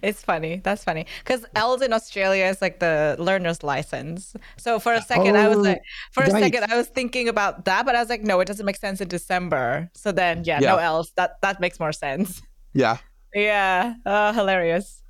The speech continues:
Speaker 1: Oh, I love that.
Speaker 2: So those are just a few ways that,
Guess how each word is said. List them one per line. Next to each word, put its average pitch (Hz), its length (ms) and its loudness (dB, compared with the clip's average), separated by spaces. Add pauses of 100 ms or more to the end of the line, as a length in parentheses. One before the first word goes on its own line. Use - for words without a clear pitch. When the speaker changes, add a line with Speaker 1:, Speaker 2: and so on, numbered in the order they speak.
Speaker 1:
Oh, 440 240 2
I 220 100 2
love 311 220 0
that. 156 340 0 (600)
Speaker 2:
So 202 180 0
those 254 200 2
are 233 40 0
just 190 220 0
a 151 60 4
few 190 340 2
ways 127 460 4
that, 123 400 2